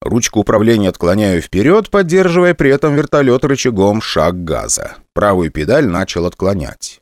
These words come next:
Нос вертолета слегка опустился, и мы начали разгон. Зашумели винты.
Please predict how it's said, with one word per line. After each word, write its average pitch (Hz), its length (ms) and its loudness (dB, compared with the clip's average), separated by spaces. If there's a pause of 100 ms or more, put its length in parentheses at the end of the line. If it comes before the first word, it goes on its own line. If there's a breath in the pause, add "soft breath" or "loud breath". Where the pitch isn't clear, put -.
(140)
Нос 95 220 -2
вертолета 92 520 -2
слегка 87 400 -2
опустился, 208 840 -2 (100)
и 196 120 -2
мы 160 220 2
начали 90 480 -2
разгон. 73 600 -4 (760)
Зашумели 78 640 -4
винты. - 540 -10